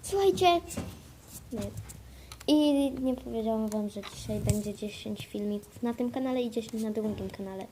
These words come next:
Więc szykujcie się na ogromny masakrator filmów. I w opisie znajdziecie wszystkie informacje o Minecrafcie.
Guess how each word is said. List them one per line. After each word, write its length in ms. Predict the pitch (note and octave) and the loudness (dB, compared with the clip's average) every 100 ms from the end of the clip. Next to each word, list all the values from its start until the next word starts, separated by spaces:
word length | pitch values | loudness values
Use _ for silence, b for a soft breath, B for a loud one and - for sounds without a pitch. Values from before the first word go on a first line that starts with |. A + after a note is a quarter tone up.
| - - - B B B - - | -16 -20 -20 B B B -16 -10
Więc 160 | G3+ | -8
szykujcie 460 | - G3+ - G#3 - | -6 -6 -4 -6 -6
się 200 | - G#3 | -8 -6
na 100 | G3+ | -2
ogromny 920 | G3+ G#3 G#3+ G#3 A3 A3+ A3+ A#3 B3 A#3+ - - | -2 0 2 4 4 2 4 4 4 0 -10 -6
masakrator 1080 | G#3+ G#3+ G3+ - - - - G3+ G3 - G3 F#3 | 2 2 2 -2 -14 -12 -8 -8 -6 -4 -4 -4
filmów. 460 | - G#3 F3+ - G#3 - - - - - - - - - - - - - - - - - - - - F#4+ | 0 0 0 -4 -10 -16 -20 -20 -20 -20 -20 -20 -20 -20 -20 -20 -20 -20 -20 -20 -20 -20 -20 -20 -10 -4
I 60 | |
w 40 | G4+ | 2
opisie 320 | G4 F#4 F4+ | 6 8 12
znajdziecie 440 | - - - D#4+ | 12 12 12 10
wszystkie 360 | D#4+ - - E4+ | 0 -2 2 4
informacje 600 | D4+ D4+ D4+ D4+ D4 D4+ | 4 4 2 2 2 4
o 40 | |
Minecrafcie. 840 | C#4 C4+ B3+ C4 A3+ - - - | 6 4 2 -2 -4 -6 -8 -12